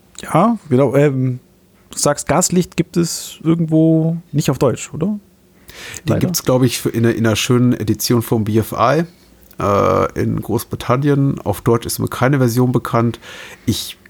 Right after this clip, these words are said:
Speaker 2: bin mir aber auch mit an Sicherheit grenzender Wahrscheinlichkeit, ich bin, <laughs> ich bin mir fast sicher,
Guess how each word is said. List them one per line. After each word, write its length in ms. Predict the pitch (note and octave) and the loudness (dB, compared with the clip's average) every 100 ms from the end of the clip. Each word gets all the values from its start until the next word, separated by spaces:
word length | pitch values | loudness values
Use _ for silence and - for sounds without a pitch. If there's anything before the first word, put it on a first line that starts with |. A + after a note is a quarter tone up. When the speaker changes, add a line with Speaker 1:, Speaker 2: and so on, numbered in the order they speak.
| _ _ G2+ | _ _ -8
Speaker 2:
bin 320 | G2+ C#3+ D#3+ | 0 2 4
mir 100 | B2+ | 2
aber 220 | - - | 0 0
auch 440 | D#2 F2 - - - _ _ _ _ _ _ _ _ | 0 -2 -4 -12 -20 _ _ _ _ _ _ _ _
mit 180 | - C3 | -4 0
an 140 | C3+ A#2 | 2 2
Sicherheit 300 | C3+ C#3+ - | 2 0 0
grenzender 340 | B2 - A#2 | -2 -2 0
Wahrscheinlichkeit, 1040 | G#2 - A#2 A#2+ B2 - - B2 B2 - - - - - | 0 0 0 0 0 -4 -2 0 -2 -8 -14 -20 -20 -12
ich 140 | - - | -12 -10
bin, 100 | - - - - - | -10 -12 -16 -16 -12
<laughs> 500 | G#2+ - - - A#2 | -10 -8 -10 -12 -6
ich 120 | - - | -4 0
bin 120 | C3 | 2
mir 100 | B2 | 2
fast 360 | - C3+ - | 0 -2 -2
sicher, 400 | - A2 A2 A2+ | -2 -2 0 0